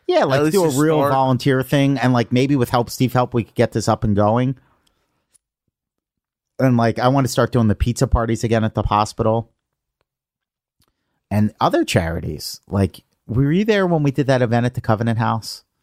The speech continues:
Speaker 2: I don't think so.
Speaker 1: Didn't you play basketball with the kids?
Speaker 2: No, I definitely didn't play basketball.
Speaker 1: Okay.
Speaker 2: I wish I, I wish I, I wish I did.
Speaker 1: But there's so many great organizations.
Speaker 2: It would've beat me.
Speaker 1: One of my friends made all these blankets for the kids at the hospital, so I have to bring those to
Speaker 2: Oh,
Speaker 1: Monique.
Speaker 2: nice.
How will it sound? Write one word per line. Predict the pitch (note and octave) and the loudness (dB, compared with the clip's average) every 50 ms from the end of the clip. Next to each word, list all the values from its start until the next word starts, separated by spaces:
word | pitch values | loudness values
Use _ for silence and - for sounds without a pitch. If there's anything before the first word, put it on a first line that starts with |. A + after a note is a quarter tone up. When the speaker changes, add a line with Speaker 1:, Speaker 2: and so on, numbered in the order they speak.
| _ - | _ -10
Speaker 2:
I | - B2+ | -6 -4
don't | B2 A#2 | -4 -4
think | - A#2+ A#2 A2+ | -6 -8 -10 -10
so. | - - G2+ G#2+ _ _ _ _ _ _ _ _ _ _ _ _ _ _ _ _ _ - - - | -12 -18 -20 -20 _ _ _ _ _ _ _ _ _ _ _ _ _ _ _ _ _ -18 -2 0
Speaker 1:
Didn't | C#3 D3 E3 D3+ | 2 2 2 2
you | E3 - | 2 2
play | E3 D3 B2 | 2 2 2
basketball | A#2+ A#2 A#2+ - - - B2 B2+ A#2 | 2 0 -2 -2 -4 -2 0 0 0
with | A#2 A#2+ - | 0 -2 -4
the | - | -4
kids? | G2+ - - A2+ A2 C3 | -2 0 0 0 2 2
Speaker 2:
No, | B2+ A#2+ A2+ A2+ | 2 2 2 0
I | A#2 | 0
definitely | A#2 A2+ G#2+ A2+ A#2 G2 | -2 -4 -4 -4 -4 -4
didn't | F#2 F#2+ F#2 | -4 -4 -4
play | G#2 G2 | -6 -6
basketball. | F2 - - - - F2+ F2+ D#2+ D#2 C2 | -6 -6 -6 -4 -2 -2 0 0 -2 -4
Speaker 1:
Okay. | - - - _ _ _ _ _ _ _ _ _ _ _ _ _ _ - - | -4 -8 -14 _ _ _ _ _ _ _ _ _ _ _ _ _ _ -20 -4
Speaker 2:
I | - B2+ C3 | 2 4 4
wish | C#3 C3+ B2 B2+ | 4 4 2 -2
I, | A#2+ A#2+ A#2 | -2 -2 0
I | - A#2+ | -2 0
wish | A#2+ A#2 A#2 A2+ A#2+ | 0 0 -2 -2 -2
I, | G#2+ D#2+ F#2 | -2 -2 -2
I | G#2+ | 0
wish | F#2+ A#2 A#2+ - - A#2+ A#2 A#2 | 0 0 0 0 -2 -2 -2 -2
I | A2 | -2
did. | A2 G#2 F#2 D#2+ - | -2 -4 -6 -2 -4
Speaker 1:
But | A2 A2+ | -2 -2
there's | C3+ C3 - | 0 -2 0
so | - F3+ E3 | 0 0 2
many | D3 B2+ G#2 | 2 0 0
great | - A2+ A2 G2+ | 2 0 2 2
organizations. | G2+ G2+ G2 F#2+ F#2+ G2 F2 G#2 G2 F#2+ B2+ | 2 0 0 0 0 0 0 0 -2 -2 0
Speaker 2:
It | B2+ | 0
would've | B2+ A#2+ - | -2 -2 -2
beat | A#2 A#2 G#2 F2+ | -2 -4 -4 -4
me. | G2+ G2 - - _ _ _ _ _ _ _ | -10 -14 -16 -20 _ _ _ _ _ _ _
Speaker 1:
One | - G2+ A#2 | 0 2 2
of | A#2+ A#2 | 2 2
my | A2+ G#2+ | 2 0
friends | G2 - - A2 G#2+ G#2+ G#2 G2+ - G#2 | -2 0 0 2 2 2 2 0 0 0
made | G#2 G2+ | 0 2
all | G2+ G2+ | 0 0
these | F#2+ G2 F#2+ - | 0 -2 -2 -2
blankets | - G#2 G2+ G2 F#2+ - A2+ - | -2 0 0 0 0 -2 -4 -4
for | - - G2 | -4 -4 -4
the | F#2+ | -4
kids | F2+ - - F#2+ - - | -2 -2 -2 -2 0 -2
at | F#2 | -2
the | - F2+ | -2 0
hospital, | F2+ F#2 F#2 - - - G2+ G2 F#2 | 0 0 0 0 0 0 0 0 0
so | - F#2 | 0 -2
I | |
have | F#2 - | -2 -2
to | - F2+ | -4 -6
bring | - _ - G2 F#2 F2+ | -4 _ 0 2 2 2
those | F2+ F2+ - - | 2 0 0 -2
to | - F2 | -2 0
Speaker 2:
Oh, | |
Speaker 1:
Monique. | F2 E2+ E2+ F2 F2 F2+ | 0 2 2 2 2 0
Speaker 2:
nice. | C#3 D3 D#3 D3 C3+ A#2 - - - - | 0 -2 -4 -6 -6 -8 -10 -16 -20 -20